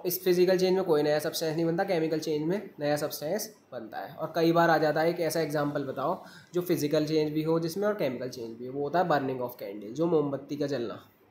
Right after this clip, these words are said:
अब प्योर substance के type हैं। pure substance दो तरह के हैं, एक है elements और एक है compound। तो जो हमारा Levoiser है, जिसे हम father of chemistry भी बोलते हैं, Anthony Laurent Levoiser,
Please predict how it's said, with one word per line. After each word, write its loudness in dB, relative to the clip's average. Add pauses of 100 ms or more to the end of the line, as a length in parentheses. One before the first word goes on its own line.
(1200)
अब 6
प्योर 10
substance 6
के 2
type 4
हैं। -4
pure 10
substance 4
दो 4
तरह 0
के -2
हैं, -2
एक 0
है 4
elements 4
और 4
एक 2
है 0 (220)
compound। -12 (720)
तो 6
जो 6
हमारा 8
Levoiser 8
है, -2
जिसे -2
हम 4
father 6
of 4
chemistry 0
भी 4
बोलते -2
हैं, -6 (580)
Anthony 4
Laurent 2
Levoiser, -2